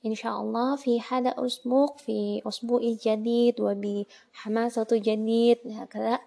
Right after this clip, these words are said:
سنبدأ ب، آه، يتحدث مما قبلها، ما،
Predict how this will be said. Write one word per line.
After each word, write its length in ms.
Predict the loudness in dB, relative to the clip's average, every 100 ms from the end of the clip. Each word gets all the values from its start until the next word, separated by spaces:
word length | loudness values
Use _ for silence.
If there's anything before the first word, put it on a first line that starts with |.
| _ -20 -20 _
سنبدأ 840 | -8 -2 0 2 2 2 0 0 2 2 2 -2 -14 -20 _ -8
ب، 80 | -2 0 0 0 -4 _ _ _ _ _ _ _ _ _ -20 _ -8
آه، 200 | -4 0
يتحدث 760 | 0 0 -2 -2 0 2 2 0
مما 640 | 0 2 4 4 4 0
قبلها، 680 | -2 -2 0 0 -2 -2 -2 -6 _ _ _ _
ما، 400 | -2 0 0 -4